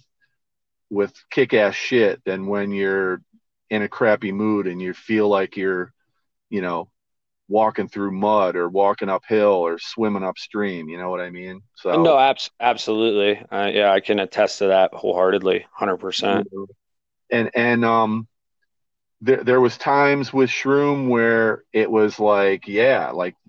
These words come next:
Speaker 1: the, the, the, the riffs are flowing, the, the music's coming out, it's, it's killer. We got more stuff than we know what to do with. And then there was times where it's like,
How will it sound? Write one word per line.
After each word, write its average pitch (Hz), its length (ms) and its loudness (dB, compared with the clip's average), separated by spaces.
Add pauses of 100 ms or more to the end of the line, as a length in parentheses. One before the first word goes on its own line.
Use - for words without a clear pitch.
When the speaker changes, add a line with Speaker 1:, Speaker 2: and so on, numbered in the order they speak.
(180)
Speaker 1:
the, 87 260 -4
the, 95 260 -2 (120)
the, 95 200 -8 (100)
the 98 60 -4
riffs 127 440 0
are 90 140 -2
flowing, 127 640 0 (380)
the, 92 200 -2
the 95 120 -2
music's 117 540 0
coming 110 320 0
out, 113 420 0
it's, 90 320 -8
it's 101 220 -8
killer. 120 380 2
We 110 120 0
got 107 200 0
more 107 200 0
stuff 107 300 -2
than 101 100 -4
we 98 120 -4
know 101 120 -2
what 90 120 -6
to 85 80 -18
do 123 220 0
with. 123 200 2
And 104 120 -2
then 110 120 0
there 110 100 2
was 104 200 -2
times 107 540 0
where 101 440 2
it's 95 220 -8
like, 92 440 -4